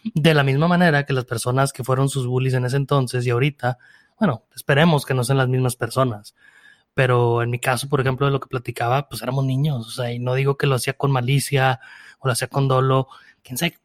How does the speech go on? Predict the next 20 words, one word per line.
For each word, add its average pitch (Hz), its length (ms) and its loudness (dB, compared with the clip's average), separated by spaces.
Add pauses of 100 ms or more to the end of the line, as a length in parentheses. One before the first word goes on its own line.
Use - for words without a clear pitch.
(360)
por 131 120 -4
qué 139 80 0
cosas 160 220 4
estaría 139 300 2
pasando 143 300 2
la 143 80 4
otra 143 160 0
persona 139 320 -2
también, 131 480 -2 (220)
¿no? 131 200 -4
Cada 135 180 0
quien 143 120 -2
tiene 147 160 2
sus 143 120 -2
propios 139 280 2
demonios 135 340 2
con 131 100 -2
los 120 100 -2
cuales 123 280 -4
pelea 127 500 2